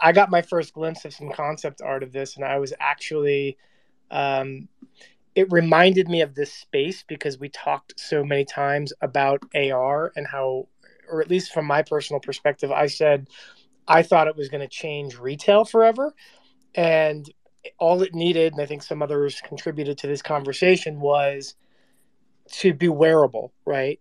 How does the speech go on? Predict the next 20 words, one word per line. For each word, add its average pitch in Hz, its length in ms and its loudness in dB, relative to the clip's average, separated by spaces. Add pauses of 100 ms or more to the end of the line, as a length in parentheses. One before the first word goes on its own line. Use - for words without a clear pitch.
(120)
To 156 120 -8
be 147 140 -8
something 156 460 0
that 151 140 -6
you 151 100 -12
could - 240 -4
actually 147 440 -4
get 143 180 0
away 139 280 0
with 135 260 -2
wearing 147 560 2
and 135 100 -6
not 135 220 -8
feel 165 260 2
like 143 240 2
you're 143 100 2
walking 139 420 -2
around 139 220 0
in 131 80 -8
public, 165 580 0